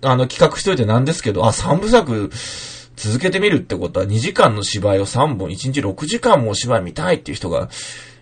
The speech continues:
いる、こんなにいるんだなっていうぐらい、あの、ね、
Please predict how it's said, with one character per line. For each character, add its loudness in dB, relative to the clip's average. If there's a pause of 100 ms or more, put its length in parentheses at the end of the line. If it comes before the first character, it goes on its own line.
い -8
る、 0
こ -2
ん 2
な 4
に 2
い 2
る 6
ん 4
だ 10
な 10
っ 0
て 2
い 4
う 2
ぐ 4
ら 10
い、 -4
あ 0
の、 -10
ね、 0